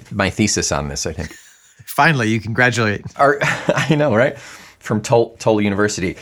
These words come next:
Speaker 1: We open <laughs> our, our gatefold here. We've got a picture on our left-hand side of just a great, enormous church. Full on there. Beautiful.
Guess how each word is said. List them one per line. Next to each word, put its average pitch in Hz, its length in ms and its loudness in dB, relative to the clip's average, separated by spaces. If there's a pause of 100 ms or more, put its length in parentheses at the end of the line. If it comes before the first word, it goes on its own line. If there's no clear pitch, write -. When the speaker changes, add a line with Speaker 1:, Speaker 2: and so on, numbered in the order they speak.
(220)
Speaker 1:
We 143 120 2
open 165 340 4
<laughs> - 40 -2
our, 131 600 4
our 120 220 4
gatefold 123 480 2
here. 135 420 0 (840)
We've 123 100 0
got 127 140 4
a 107 40 -2
picture 143 720 0
on 110 360 4
our 110 160 2
left-hand 113 540 0
side 110 240 2
of 80 160 -4
just 123 220 -4
a 95 40 0
great, 127 440 0
enormous 107 520 0
church. - 640 -2 (320)
Full 107 260 2
on 85 260 2
there. 85 300 -2 (800)
Beautiful. 92 640 -2